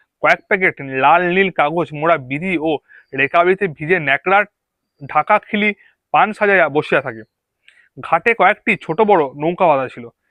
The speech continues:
কিন্তু তাহাদের মধ্যে একটিতে এখন না আছে ভালো, না আছে মানুষ, সরি, না আছে আলো, না আছে মানুষ। গোবর্ধনের মনে ভয় ছিল,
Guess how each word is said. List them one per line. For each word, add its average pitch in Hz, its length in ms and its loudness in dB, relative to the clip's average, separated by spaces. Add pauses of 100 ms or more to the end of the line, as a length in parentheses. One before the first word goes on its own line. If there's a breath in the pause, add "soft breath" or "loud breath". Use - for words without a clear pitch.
(220)
কিন্তু 214 300 -2
তাহাদের 214 400 4
মধ্যে 202 280 -2
একটিতে 156 480 -2
এখন 202 460 -2 (360)
না 151 400 4
আছে 160 240 0
ভালো, 135 280 -2 (420)
না 147 220 4
আছে 147 200 0
মানুষ, 120 380 -6 (640)
সরি, 139 200 -4
না 143 280 4
আছে 170 240 -2
আলো, 170 200 0
না 143 240 -2
আছে 135 180 -4
মানুষ। 117 380 -12 (1700 loud breath)
গোবর্ধনের 220 500 2
মনে 175 220 0
ভয় 147 240 0
ছিল, 160 220 -4